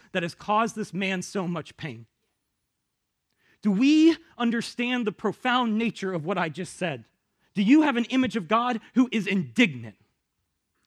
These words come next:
over human pain when it comes into contact with the one who wants to make things right because of his compassion? And then,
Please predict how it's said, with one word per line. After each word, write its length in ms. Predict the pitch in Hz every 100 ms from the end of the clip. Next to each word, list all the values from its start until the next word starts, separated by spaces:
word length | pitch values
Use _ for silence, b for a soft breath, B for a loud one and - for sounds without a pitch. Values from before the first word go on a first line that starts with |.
| _
over 220 | 156 156
human 560 | - - 202 196 175 156 _
pain 420 | - 175 147 107 104 _ _ _ _ _ _ _ _ _
when 140 | 139 139
it 120 | 131
comes 420 | - 165 170 151
into 220 | 135 131
contact 760 | - - 151 127 - 113 107 _ _ _ _ _ _
with 120 | 120
the 80 | 131
one 220 | 139 117
who 100 | 127
wants 300 | 123 113 -
to 60 |
make 260 | 110 120 113
things 340 | _ 117 110 -
right 220 | - _ _ _ _ _ _ _ _ _ _ _ _ _ _ _ _
because 500 | 131 - 139 135 120 _ -
of 120 | -
his 300 | 151 127 - -
compassion? 600 | _ - - - 107 - _ _ _ _ _ _ _ _ _ _ _ _ _ _ _ _ _ _ _ _ _ _ _ _ _ _ _ b b b b
And 200 | 160 196
then, 360 | 214 226 240